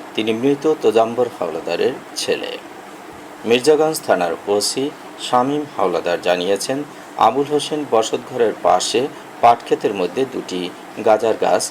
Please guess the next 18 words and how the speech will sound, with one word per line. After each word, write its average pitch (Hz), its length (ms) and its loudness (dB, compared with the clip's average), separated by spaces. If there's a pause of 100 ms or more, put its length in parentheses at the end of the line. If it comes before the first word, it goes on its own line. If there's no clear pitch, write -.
(240)
রোপণ 107 320 2 (120)
করেছিল। - 440 -8 (880)
গাছ 123 180 8 (100)
দুটি 151 300 -2
কেটে 101 280 2 (120)
বসতঘরের 131 680 0
টিনের 92 300 -2 (120)
উপর 117 380 2
রোদে 87 340 2 (400)
শুকিয়ে 92 500 0 (480)
গাঁজা 120 260 4
বানানোর 87 500 0 (360)
প্রস্তুতি - 460 0
নিচ্ছিল। - 460 -10 (880)
তার 98 220 8
বিরুদ্ধে 135 400 2
মাদকদ্রব্য 110 640 0
নিয়ন্ত্রণ 85 500 -4